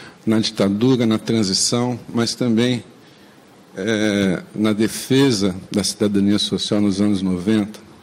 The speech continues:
nos anos dois mil e, é, na atualidade, né? Então, realmente, quando eu digo que eu me sinto honrado, não é uma figura de,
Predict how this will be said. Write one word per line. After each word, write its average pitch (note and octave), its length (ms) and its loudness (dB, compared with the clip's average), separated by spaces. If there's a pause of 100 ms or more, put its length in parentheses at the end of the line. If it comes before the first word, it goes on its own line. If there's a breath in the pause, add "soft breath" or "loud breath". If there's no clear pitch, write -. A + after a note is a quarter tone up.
(600 loud breath)
nos F#2 200 -4
anos F#2+ 220 0
dois F2+ 300 -2
mil G#2 360 2 (600)
e, G2+ 260 0 (680)
é, G2 220 -2
na G2 120 -2
atualidade, F2+ 840 -4 (200)
né? G2+ 200 -2 (520 loud breath)
Então, C3+ 260 -2
realmente, C#3 500 0
quando C3 280 0
eu B2 80 2
digo A2+ 260 0
que - 140 -6
eu A2 100 0
me G#2 140 -4
sinto A2+ 340 -4
honrado, A2+ 540 0
não A2+ 180 2
é A#2 60 0
uma A#2 320 0
figura G#2 680 0
de, G2 400 -2